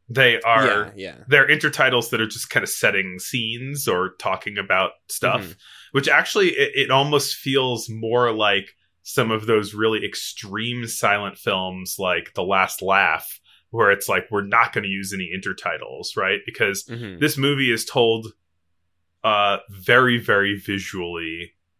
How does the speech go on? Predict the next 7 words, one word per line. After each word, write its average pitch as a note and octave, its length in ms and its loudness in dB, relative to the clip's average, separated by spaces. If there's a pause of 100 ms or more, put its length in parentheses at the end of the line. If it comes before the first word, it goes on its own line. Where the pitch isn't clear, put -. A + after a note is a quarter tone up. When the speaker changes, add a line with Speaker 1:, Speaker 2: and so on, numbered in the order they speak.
(280)
Speaker 1:
um, F2 520 -2 (680)
for, A2+ 420 2
even C3 240 0
for A2+ 200 2
a F2+ 40 0
silent F#2+ 460 0
film, - 440 -10